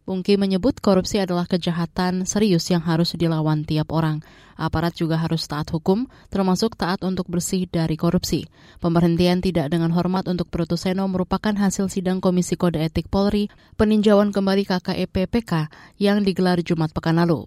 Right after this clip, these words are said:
Pungki menuturkan putusan ini sekaligus sebagai efek jerah sehingga Polri ke depan bisa menjadi institusi yang bersih dari korupsi.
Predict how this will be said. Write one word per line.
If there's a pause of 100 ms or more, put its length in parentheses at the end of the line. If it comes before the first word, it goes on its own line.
Pungki
menuturkan
putusan
ini
sekaligus
sebagai
efek
jerah
sehingga
Polri
ke
depan
bisa
menjadi
institusi
yang
bersih
dari
korupsi.